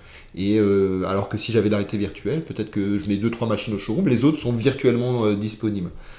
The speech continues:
Donc c'est un chantier qui est, qui est en cours, sur lequel on a rencontré déjà des partenaires technologiques, sur lequel on a fait des,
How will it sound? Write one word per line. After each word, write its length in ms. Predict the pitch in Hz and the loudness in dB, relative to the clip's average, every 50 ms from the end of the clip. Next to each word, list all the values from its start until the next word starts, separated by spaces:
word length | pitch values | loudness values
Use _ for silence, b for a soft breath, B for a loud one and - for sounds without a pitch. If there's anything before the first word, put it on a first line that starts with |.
| B B B B B B | B B B B B B
Donc 120 | 110 110 | -4 0
c'est 120 | - - 160 | 2 4 4
un 80 | 165 | 4
chantier 420 | 160 160 170 156 - - - 170 165 | 4 4 0 -2 -2 0 0 0 0
qui 240 | - - - 113 110 | -2 -2 2 4 6
est, 160 | 107 107 104 | 6 6 4
qui 120 | 104 - 143 | 2 0 0
est 80 | - | 0
en 60 | 151 | 0
cours, 360 | 123 - - - 143 202 233 - | 0 0 0 0 0 0 0 0
sur 100 | - 117 | 0 0
lequel 220 | 101 - - 147 | 0 2 2 2
on 80 | 147 110 | 2 2
a 80 | 95 | 0
rencontré 400 | 95 98 117 117 - 156 - 160 | 0 0 0 0 0 0 2 2
déjà 240 | 139 131 113 117 117 | 2 4 4 4 4
des 80 | 117 110 | 4 4
partenaires 320 | 113 110 104 - 113 104 | 2 0 0 0 -2 -2
technologiques, 560 | - 107 101 - 101 90 92 120 151 165 - | -2 -4 -4 -4 -4 -4 -2 -2 -4 -4 -4
sur 80 | - 98 | -6 -6
lequel 160 | 90 - 120 | -6 -4 -4
on 80 | 113 98 | -4 -4
a 40 | 87 | -4
fait 180 | - - 107 | -4 -4 -2
des, 200 | 101 101 87 82 | -2 -2 -4 -6